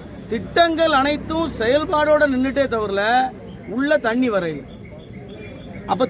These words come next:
திட்டங்கள் வந்து அரசும் அரசு அதிகாரிகளும் திட்டங்களை நிறைவேற்றுறாங்களே தவிர அது மக்கள் பயன்பாட்டிற்கு வந்திருக்கா இல்லையாங்கிறத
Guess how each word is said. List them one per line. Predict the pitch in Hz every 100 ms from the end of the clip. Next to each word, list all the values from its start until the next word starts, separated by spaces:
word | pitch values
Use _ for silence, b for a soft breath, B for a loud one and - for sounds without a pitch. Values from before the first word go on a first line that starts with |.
| 240
திட்டங்கள் | 202 - 320 311 311 269
வந்து | 269 285 294
அரசும் | 233 269 269 269 302 262 185
அரசு | 240 - 254
அதிகாரிகளும் | 226 254 240 220 202 214 285 - - - - - -
திட்டங்களை | 202 196 320 311 302 262
நிறைவேற்றுறாங்களே | 226 269 302 285 285 285 277 277
தவிர | 220 214 202 233 247 190
அது | 180 233 202
மக்கள் | 190 - 285 269
பயன்பாட்டிற்கு | 220 254 269 269 247 247 226
வந்திருக்கா | 208 233 262 247 254 247
இல்லையாங்கிறத | 226 247 262 262 240 240 233